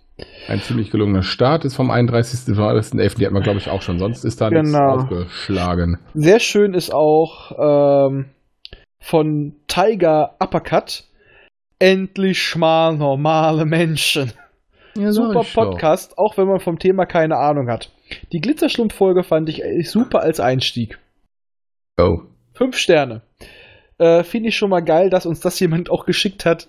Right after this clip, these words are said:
Speaker 2: der wirklich keine Ahnung von der Serie hat. Also wir haben wieder jemand zu Perry gebracht. Das finde
Speaker 1: Hast
Speaker 2: ich
Speaker 1: du
Speaker 2: gut.
Speaker 1: eigentlich mal, mal geguckt, was dir iTunes empfiehlt, wenn du, wenn du guckst, so nach dem Motto, an-,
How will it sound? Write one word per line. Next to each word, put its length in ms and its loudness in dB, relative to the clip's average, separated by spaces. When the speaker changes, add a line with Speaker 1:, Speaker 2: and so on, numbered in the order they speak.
Speaker 2:
der 260 -2
wirklich 320 -8
keine 480 -2
Ahnung 520 0
von 300 -2
der 120 2
Serie 360 2
hat. 120 -2
Also 140 -2
wir 80 0
haben 140 0
wieder 140 2
jemand 360 2
zu 100 -6
Perry 280 0
gebracht. 640 -4
Das 180 -4
finde 220 -4
Speaker 1:
Hast 100 0
Speaker 2:
ich 40 -12
Speaker 1:
du 60 0
Speaker 2:
gut. 100 2
Speaker 1:
eigentlich 160 0
mal, 200 -2
mal 220 -2
geguckt, 380 -4
was 180 -2
dir 160 0
iTunes 360 0
empfiehlt, 440 0
wenn 120 2
du, 260 2
wenn 140 2
du 80 2
guckst, 320 0
so 140 4
nach 160 0
dem 140 0
Motto, 260 2
an-, 200 -2